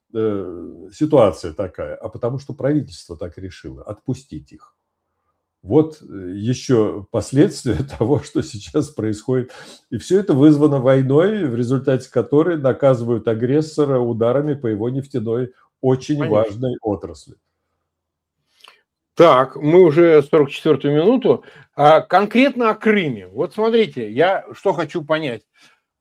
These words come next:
Speaker 2: А, сейчас мы видим, что план Киева в изоляции Крыма, причём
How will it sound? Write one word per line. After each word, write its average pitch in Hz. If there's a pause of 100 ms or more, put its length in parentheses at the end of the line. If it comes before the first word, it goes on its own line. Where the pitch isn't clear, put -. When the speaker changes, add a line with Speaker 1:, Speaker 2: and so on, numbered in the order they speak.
Speaker 2:
А, 139
сейчас 208
мы 208
видим, 143
что 117 (140)
план 147
Киева 240
в 135
изоляции 151
Крыма, 226 (180)
причём 156